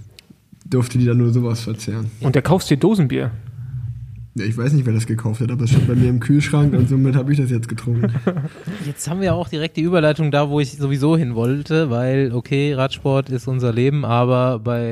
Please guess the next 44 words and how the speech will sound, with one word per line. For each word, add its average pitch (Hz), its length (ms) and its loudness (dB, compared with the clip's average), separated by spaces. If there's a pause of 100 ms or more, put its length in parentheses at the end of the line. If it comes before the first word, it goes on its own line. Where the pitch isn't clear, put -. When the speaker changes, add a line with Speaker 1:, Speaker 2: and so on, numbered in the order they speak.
Speaker 3:
äh, 117 720 -2
dir 120 240 0
sind 123 120 0
jetzt 123 200 -2
so 117 80 2
ein 139 80 2
paar 117 160 0
private 117 440 0
Sachen 107 260 -4
passiert, 113 340 -6
die 107 80 -4
alle 107 160 -6
ganz 104 240 -8
geil 104 280 -8
sind. 107 280 -12 (340)
<laughs> 214 60 -8 (1000)
Ja, 139 140 0
Speaker 1:
Hm. 113 140 2
Speaker 3:
einfach 185 260 2
mal 170 220 2
so 165 80 -2
in 160 80 0
ein 151 60 -2
paar 175 180 0
Monaten 170 840 0 (380)
werdender 151 640 0
Vater, 190 680 -4 (1200)
geheiratet 156 1040 0 (260)
und 139 300 -6
dann, 131 200 -4
gut, 131 220 -8
Vertragsverlängerung 123 720 -2
haben 123 120 -2
wir 135 100 0
schon, 127 260 -2
bleiben 123 220 2
wir 127 60 4
da, 120 100 4
bleiben 131 400 0
wir 127 80 4
bei 120 140 2
den 113 200 2
privaten 113 460 -4
Sachen. 104 260 -6